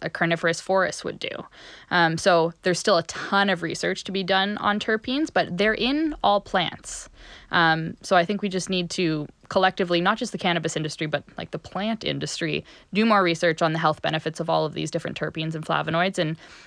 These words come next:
um, look for products that are high in certain ones for certain conditions. Like, you can have a, a two C B D oils, exactly the same in terms of twenty milligrams of C B D and less than one milligram of T H C,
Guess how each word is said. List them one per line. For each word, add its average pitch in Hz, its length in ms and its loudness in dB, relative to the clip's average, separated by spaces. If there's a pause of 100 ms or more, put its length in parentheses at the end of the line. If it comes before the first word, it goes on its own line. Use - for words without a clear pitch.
(140)
um, 156 480 2 (120)
look 208 200 2
for 247 140 2
products 226 560 2
that 202 400 2 (400)
are 202 140 8
high 202 220 4
in 208 180 2
certain 190 320 0
ones 185 200 2
for 202 120 -4
certain 190 280 -2
conditions. 202 560 -4
Like, 165 140 -4
you 233 80 -2
can 254 140 0
have 208 200 4
a, 175 220 4 (420)
a - 20 -14 (260)
two 269 200 2
C 240 220 -2
B 214 140 0
D 196 220 -2 (220)
oils, - 480 0 (100)
exactly 240 460 2
the 233 100 -2
same 214 340 0
in 202 80 0
terms 190 280 0
of 175 180 0
twenty 226 240 2
milligrams 202 560 2
of 190 100 -4
C 202 200 -4
B 190 160 -2
D 185 200 0
and 175 140 -2
less 196 160 2
than 190 160 -4
one 180 180 2
milligram 165 480 0
of 165 120 -10
T 196 200 -2
H 165 220 -2
C, 220 320 -4